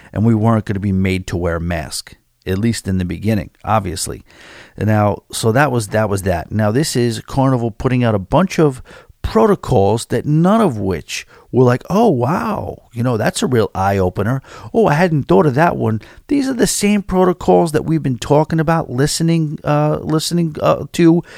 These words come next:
hearing about for months and months now. Masks, social distancing, everything, you know what I mean? Cleaning,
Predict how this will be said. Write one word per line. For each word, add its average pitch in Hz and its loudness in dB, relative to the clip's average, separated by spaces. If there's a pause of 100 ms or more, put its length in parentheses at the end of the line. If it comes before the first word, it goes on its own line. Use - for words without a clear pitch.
(180)
hearing 165 2
about 160 2
for 160 0 (120)
months 185 0
and 175 -2
months 262 0
now. 95 -2 (1040)
Masks, 139 -2
social 151 0
distancing, 143 -2
everything, 180 -2
you 123 -2
know 139 0
what 143 0
I - 0
mean? 151 0
Cleaning, 151 -2